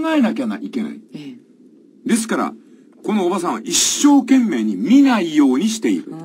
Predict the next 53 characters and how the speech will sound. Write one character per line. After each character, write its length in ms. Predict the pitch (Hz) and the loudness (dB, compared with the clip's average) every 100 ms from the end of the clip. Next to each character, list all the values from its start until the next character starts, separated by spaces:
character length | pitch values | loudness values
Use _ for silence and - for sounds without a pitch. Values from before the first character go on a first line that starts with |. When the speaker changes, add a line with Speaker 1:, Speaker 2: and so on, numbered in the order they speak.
| 156 151 131 | -14 -12 -6
Speaker 2:
ん。 20 | |
Speaker 1:
で 140 | 151 220 | -2 0
も、 280 | 170 170 - - - | 0 -2 -6 -18 -12
こ 140 | - | -4
れ 120 | 190 185 | -2 0
を、 320 | 190 190 - - _ _ _ _ _ _ _ | 0 -2 -4 -12 _ _ _ _ _ _ _
あ 120 | - 101 | -10 -8
の、 420 | 87 78 71 58 | -8 -8 -10 -12
変 280 | - 185 165 | -10 -6 -4
だ 120 | 104 | -6
と 160 | 73 80 | -6 -6
思 160 | 85 95 | -4 -4
わ 100 | 87 | -6
な 140 | 71 | -10
い 60 | - | -14
で 80 | |
く 120 | - - | -14 -14
れ 80 | |
る？ 80 | 127 | -14
つ 140 | - 202 | -8 -4
ま 80 | 143 | -2
り、 240 | 123 92 - - | -2 -4 -8 -12
ど 120 | - 170 | -4 -4
っ 20 | |
ち 120 | - | -2
が 60 | - | -6
変 160 | - | -8
だ 80 | 110 | -10
と 80 | - | -12
思 120 | 113 | -12
う？ 40 | - _ _ - - - - | -14 _ _ -20 -20 -20 -12
ユ 180 | 110 170 | -4 0
ー 40 | 220 | 0
フ 160 | 175 | 2
ォ 20 | |
ー 20 | 147 | 2
を 40 | |
見 120 | 139 | 2
た 120 | 151 127 | 0 -2
人 180 | 123 | -2
が 240 | 98 87 - - _ _ _ _ _ _ _ _ _ - | -2 -2 -4 -14 _ _ _ _ _ _ _ _ _ -4
変 200 | 147 123 | -2 0
か、 200 | 90 87 | -2 -4
そ 120 | 139 | -2
れ 80 | 135 | -2
と 80 | 127 | 0
も 80 | |
ユ 200 | 110 156 | -2 0
ー 40 | 175 | 0
フ 80 | 135 | 2
ォ 20 | |
ー 20 | 113 | 2
を 60 | 101 | 0